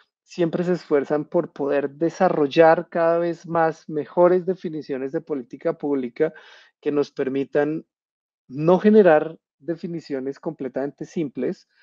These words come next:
ni tampoco completamente complejas que sean absolutamente imposibles de utilizar. Entonces, primeros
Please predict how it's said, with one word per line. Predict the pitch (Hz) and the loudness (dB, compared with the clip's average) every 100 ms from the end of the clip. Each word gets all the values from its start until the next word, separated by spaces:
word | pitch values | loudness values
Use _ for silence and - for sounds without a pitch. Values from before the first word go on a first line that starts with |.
| _ _ _ _ _ _ _ _ _ - | _ _ _ _ _ _ _ _ _ -10
ni | 156 190 | 0 0
tampoco | 185 156 - 165 - 170 180 202 _ _ _ | 4 2 6 4 6 2 2 -4 _ _ _
completamente | 165 151 156 165 151 151 160 | -8 -6 -4 -2 -2 -4 -4
complejas | 175 156 - 131 143 - | -6 -8 -6 -6 -6 -10
que | 147 | -12
sean | 139 127 | -10 -8
absolutamente | 135 - 151 127 127 127 147 | -8 -8 -10 -8 -8 -8 -8
imposibles | 135 139 - 123 113 110 | -6 -6 -4 -4 -4 -6
de | 123 | -10
utilizar. | - 113 104 - - _ _ _ - - - - - - _ _ _ - | -10 -14 -14 -20 -20 _ _ _ -20 -20 -20 -20 -20 -20 _ _ _ -4
Entonces, | 156 175 180 185 - 202 202 - - _ _ | 0 6 8 8 6 6 6 2 -14 _ _
primeros | - 185 196 196 208 - - - | -2 4 6 6 4 0 -14 -20